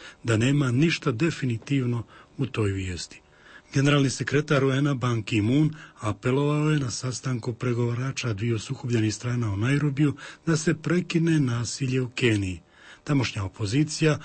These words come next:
osporava izbornu pobjedu dosadašnjeg predsjednika Kibakija, a u sukobima je proteklog mjeseca ubijeno više od hiljadu ljudi, a dvjesto pedeset hiljada je raseljeno. Poplave i klizišta izazvane obilnim kišama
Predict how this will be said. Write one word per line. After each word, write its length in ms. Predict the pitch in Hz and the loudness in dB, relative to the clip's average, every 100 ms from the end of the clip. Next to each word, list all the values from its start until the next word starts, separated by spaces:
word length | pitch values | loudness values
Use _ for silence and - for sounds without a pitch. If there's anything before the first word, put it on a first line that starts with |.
| - - | -12 -6
osporava 640 | 165 151 - 170 170 160 156 | -4 -4 0 2 2 2 2
izbornu 420 | 151 156 147 143 | 2 2 2 0
pobjedu 460 | - 143 147 139 | -2 -2 -2 -2
dosadašnjeg 640 | 127 131 135 131 127 135 127 | -2 -4 -4 -4 -4 -4 -6
predsjednika 600 | 113 131 - 127 123 123 | -4 -4 -4 -6 -4 -6
Kibakija, 640 | - 120 156 156 - 101 92 - - - | -6 -4 -2 -4 -4 -6 -6 -16 -18 -4
a 100 | 147 | 0
u 60 | 127 | 0
sukobima 640 | - 156 165 151 151 151 | -2 -4 -2 0 2 2
je 80 | 139 | 0
proteklog 560 | 139 123 123 110 110 101 | -2 -4 -2 -2 -2 0
mjeseca 560 | 135 - 139 - 135 - - - 190 | -2 0 -2 -2 -4 -6 -14 -4 0
ubijeno 400 | 165 151 143 131 | 4 4 4 2
više 280 | 127 - | -2 -4
od 100 | 120 | -6
hiljadu 360 | - 127 117 98 | -4 -2 -2 -2
ljudi, 420 | 101 139 143 139 - - - | -2 0 0 0 -4 -16 -4
a 100 | 117 | 0
dvjesto 380 | 110 139 - 143 | 2 0 -2 -6
pedeset 520 | 120 110 113 127 113 | -4 -4 -4 -6 -4
hiljada 340 | 120 117 107 | -4 -4 -4
je 80 | 117 | -4
raseljeno. 560 | 117 110 - 98 92 85 - _ - - - - - | -4 -4 -6 -6 -8 -12 -18 _ -20 -20 -20 -18 0
Poplave 400 | 131 131 127 123 | 2 4 4 2
i 80 | |
klizišta 540 | 135 156 160 156 - 151 | 2 0 2 0 0 0
izazvane 420 | 143 135 143 143 | 0 -2 0 0
obilnim 400 | 139 135 131 117 | 2 2 2 0
kišama 500 | 170 151 151 143 | 0 0 0 0